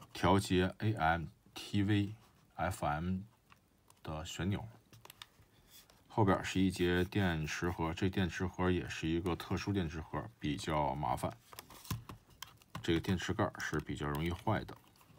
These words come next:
一节口香糖电池，它的口香糖电池跟机身宽度，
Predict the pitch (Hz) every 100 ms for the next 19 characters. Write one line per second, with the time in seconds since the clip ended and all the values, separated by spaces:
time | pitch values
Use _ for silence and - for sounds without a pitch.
0 | - - - - - - - - - _
1 | - - 82 - 80 - 76 82 95 95
2 | 87 - 80 78 - - 95 - 82 92
3 | 90 98 87 80 80 80 92 95 - -
4 | - _ - - 101 107 98 - 104 104
5 | - 117 110 110 98 - - - _ _
6 | _ - - - - - - - _ _
7 | - - 107 113 113